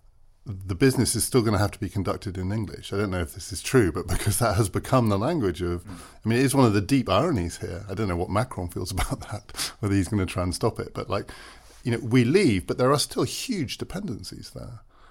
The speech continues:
Speaker 1: And maybe they're not negotiating tools. <laughs> We can't negotiate. <laughs> We let you
Speaker 2: Taking our
Speaker 1: use
Speaker 2: language
Speaker 1: English.
Speaker 2: home.
Speaker 1: Exactly. But we can take other things home too. I mean, we tend to think of it as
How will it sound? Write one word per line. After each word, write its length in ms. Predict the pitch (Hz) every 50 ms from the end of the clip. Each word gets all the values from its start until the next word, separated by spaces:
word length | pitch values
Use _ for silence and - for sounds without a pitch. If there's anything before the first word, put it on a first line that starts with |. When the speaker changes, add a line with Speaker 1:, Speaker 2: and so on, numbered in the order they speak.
| _ _ - _ -
Speaker 1:
And 340 | 104 104 98 101 101 - -
maybe 420 | 123 117 131 135 131 120 117 107 107
they're 260 | 104 - - 113 104
not 200 | 104 104 104 104
negotiating 680 | 101 95 87 110 - 87 - - 90 87 - - - 87
tools. 500 | - - - - 98 113 - - - - - - - -
<laughs> 80 | 76 - 71 - - - - - - - - -
We 80 | 101
can't 180 | - 123 120 120
negotiate. 540 | 113 - 120 117 110 - - 113 104 - - 107 - - 87 - 110
<laughs> 300 | - - - - - -
We 100 | 127 113
let 160 | 117 113 -
you 60 | 120
Speaker 2:
Taking 160 | 123 131 143
our 80 | - -
Speaker 1:
use 80 | 107
Speaker 2:
language 340 | 113 147 - - - 127 120
Speaker 1:
English. 120 | 117 107 92
Speaker 2:
home. 80 | 95 -
Speaker 1:
Exactly. 500 | - - 135 110 113 - 113 95 90 87 - - - -
But 120 | - 120 120
we 100 | 131 131
can 120 | 143 131
take 200 | 117 127 113 110 123
other 160 | 127 143 135
things 260 | - 110 95 92 -
home 200 | 98 90 90 87
too. 260 | - - 127 110 90
I 40 | 90
mean, 120 | 104 110
we 100 | 117 123
tend 280 | 120 - 139 139 135 123
to 80 | 117 -
think 240 | - 123 117 -
of 100 | 110 90
it 100 | 92 92
as 280 | 95 90 90 87 - -